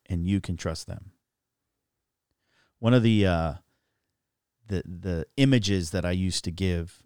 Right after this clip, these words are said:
uh, to a, a group of, of young students that I mentored, uh, for a period of, of about four years, I got plugged into my local, uh,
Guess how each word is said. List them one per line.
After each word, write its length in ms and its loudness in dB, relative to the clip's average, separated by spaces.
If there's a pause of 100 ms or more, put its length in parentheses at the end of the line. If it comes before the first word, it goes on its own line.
(120)
uh, 340 -2
to 680 -2
a, 220 -6
a 60 -2
group 340 2
of, 340 -2
of 240 -2
young 400 2
students 400 0
that 100 -2
I 60 -2
mentored, 560 -4 (380)
uh, 200 0
for 180 -2
a 60 0
period 380 2
of, 260 0
of 400 0
about 200 -2
four 240 0
years, 400 0
I 40 -2
got 200 -2
plugged 260 -2
into 440 0 (380)
my 160 2
local, 560 2
uh, 160 0